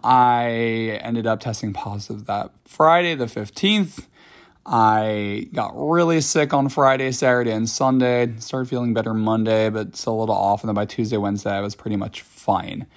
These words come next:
Um, so I'm okay. My husband's okay. Uh, it, it just, I mean, to be completely <laughs> honest, it really sucked. Like, I got sick on my birthday.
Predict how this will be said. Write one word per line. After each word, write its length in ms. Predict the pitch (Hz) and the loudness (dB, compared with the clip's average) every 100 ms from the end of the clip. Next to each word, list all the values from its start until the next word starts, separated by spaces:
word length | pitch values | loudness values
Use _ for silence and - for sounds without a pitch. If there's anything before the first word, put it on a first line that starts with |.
| - - - - | -20 -20 -20 -2
Um, 220 | 117 107 | 2 4
so 160 | 117 151 | 2 2
I'm 160 | 180 208 | 4 4
okay. 320 | 202 175 151 135 | 4 4 2 0
My 220 | 147 123 | -2 0
husband's 320 | 131 139 143 | 2 2 0
okay. 400 | 135 127 120 113 117 - - - | 0 0 2 2 0 -16 -20 -2
Uh, 440 | 117 113 107 107 107 | 4 6 6 4 0
it, 500 | 104 80 123 123 - | -6 -2 -2 -2 0
it 80 | 151 | 2
just, 420 | 151 190 - - - | 4 4 2 -4 2
I 160 | 151 | 2
mean, 160 | 156 151 | 2 -2
to 80 | 147 | 2
be 140 | 165 | 2
completely 460 | 160 147 160 127 147 | 2 4 2 4 4
<laughs> 20 | |
honest, 400 | 127 131 127 135 | 4 4 2 -2
it 180 | 127 120 | -2 -2
really 360 | 127 123 123 | 0 2 2
sucked. 500 | 123 - 101 - - | 0 -2 -4 -6 -12
Like, 260 | 123 123 110 | -4 -4 0
I 140 | 131 | 2
got 220 | 127 147 139 | 4 4 2
sick 180 | 147 | 0
on 80 | 135 | 2
my 140 | 131 123 | 2 4
birthday. 580 | 113 110 - 107 110 | 2 0 0 2 0